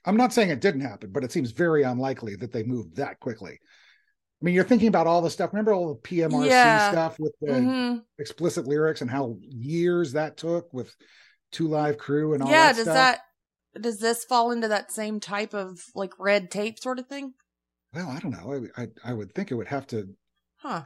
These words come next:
Speaker 1: at least take more than a month to happen. I don't know. But anyway.
Speaker 2: Regardless,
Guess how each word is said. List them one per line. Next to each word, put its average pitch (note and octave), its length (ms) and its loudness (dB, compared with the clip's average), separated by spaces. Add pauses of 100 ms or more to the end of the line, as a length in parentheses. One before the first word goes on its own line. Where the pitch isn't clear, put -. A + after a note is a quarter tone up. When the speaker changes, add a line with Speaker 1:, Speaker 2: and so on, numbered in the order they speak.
Speaker 1:
at B2 100 -8
least F3+ 240 -2
take A#2+ 200 -4
more B2 160 -4
than A2+ 100 -6
a G2+ 60 -8
month C#3+ 320 -4
to G2 120 -8
happen. - 520 -10 (100)
I - 100 -8
don't F3+ 120 -4
know. - 240 -18 (1000)
But B3 140 6
anyway. F3+ 280 4 (260)
Speaker 2:
Regardless, F3+ 840 -2